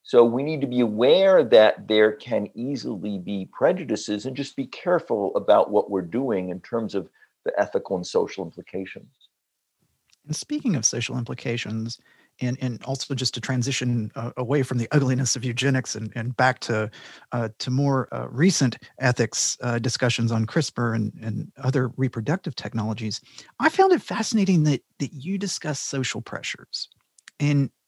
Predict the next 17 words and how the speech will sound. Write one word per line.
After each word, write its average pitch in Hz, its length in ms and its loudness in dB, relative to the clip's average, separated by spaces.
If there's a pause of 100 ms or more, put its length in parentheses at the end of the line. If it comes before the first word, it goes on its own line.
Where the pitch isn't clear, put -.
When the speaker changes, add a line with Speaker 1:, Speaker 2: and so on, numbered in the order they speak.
(120)
Speaker 2:
in 233 200 6
your 240 100 6
book, 170 320 0
you 151 100 0
name 143 300 2
it - 240 -2 (260)
the 120 160 0
Parents 131 480 2
Club, - 480 -12 (240)
you 131 100 2
know, 90 240 6
Speaker 1:
Yeah. - 240 -20
Speaker 2:
this 151 200 2
genetic 170 640 8
need 143 600 0 (600)
to 131 400 -4 (520)
reproduce. - 1080 -4